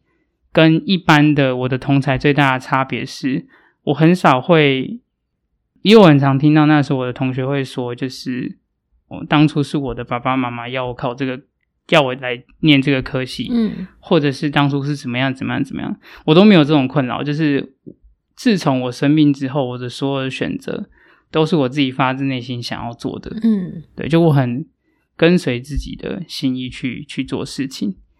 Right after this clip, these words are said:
Speaker 1: 我很大的动机都是希望我可以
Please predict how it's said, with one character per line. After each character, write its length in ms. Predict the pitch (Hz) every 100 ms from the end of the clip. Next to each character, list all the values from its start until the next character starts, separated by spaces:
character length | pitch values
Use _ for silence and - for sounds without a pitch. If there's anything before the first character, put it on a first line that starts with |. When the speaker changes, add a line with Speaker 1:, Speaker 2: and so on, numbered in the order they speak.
| _ _ _ _ _
Speaker 1:
我 120 | 156
很 180 | 175 147
大 220 | 170 143
的 40 | 135
动 180 | 151
机 160 | 139 135
都 140 | 131
是 100 | 135
希 220 | 139 - 135
望 260 | 135 123
我 100 | 123
可 240 | 127 139 131
以 280 | 131 160